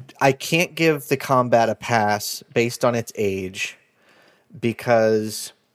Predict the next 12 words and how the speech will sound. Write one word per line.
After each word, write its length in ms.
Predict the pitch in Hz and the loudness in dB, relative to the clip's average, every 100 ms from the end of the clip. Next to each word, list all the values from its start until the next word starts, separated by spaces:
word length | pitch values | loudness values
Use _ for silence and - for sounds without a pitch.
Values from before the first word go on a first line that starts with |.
| _ _ _ _ _ _ _ _ _ _ _ _ _ _ _ - - | _ _ _ _ _ _ _ _ _ _ _ _ _ _ _ -20 -6
maybe 260 | 131 254 | 0 2
it's 180 | 349 - | 2 0
the 100 | - | -2
Z, 260 | 127 127 151 | -2 -2 -4
maybe 300 | 131 170 277 | 0 2 2
the 120 | 285 | 0
Z 240 | 180 135 165 | 0 -2 -6
targeting 560 | - 131 135 135 113 | 0 2 4 2 -2
just 240 | 104 107 - | -4 -6 -6
made 280 | 104 110 110 | -4 -4 -2
combat 440 | 120 113 113 - | -4 0 0 0
boring. 480 | 104 104 110 131 | -2 -2 -2 -4